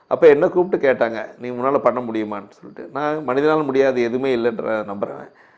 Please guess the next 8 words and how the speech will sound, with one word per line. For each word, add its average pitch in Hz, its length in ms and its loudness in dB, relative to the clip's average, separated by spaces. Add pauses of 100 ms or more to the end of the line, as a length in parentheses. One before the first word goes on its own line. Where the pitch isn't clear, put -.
(380)
So 143 320 6
அப்ப 127 380 6 (240)
கலந்துக்கிட்டேன் 131 380 2
அதுல. 104 400 -6 (240)
கலந்துக்கிட்டு 147 600 2
அந்த 120 280 0
பத்து, 123 360 0
அ, 123 1120 0